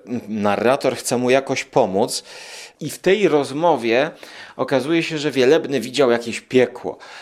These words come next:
że wszyscy by oczywiście zwariowali, gdyby oni widzieli to samo, co on. I to, co on widział, to stawia w ogóle pytanie przed wszystkimi,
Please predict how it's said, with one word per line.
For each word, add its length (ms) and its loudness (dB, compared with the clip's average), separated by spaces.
że 500 2
wszyscy 400 -2
by 200 4
oczywiście 440 -4
zwariowali, 600 0
gdyby 300 2
oni 180 -2
widzieli 420 -2
to 160 -8
samo, 340 -4
co 220 -8
on. 360 0
I 720 -4
to, 120 -2
co 200 -2
on 180 -4
widział, 560 -2
to 500 2
stawia 500 0
w 80 -4
ogóle 320 0
pytanie 480 -4
przed 220 -10
wszystkimi, 720 -6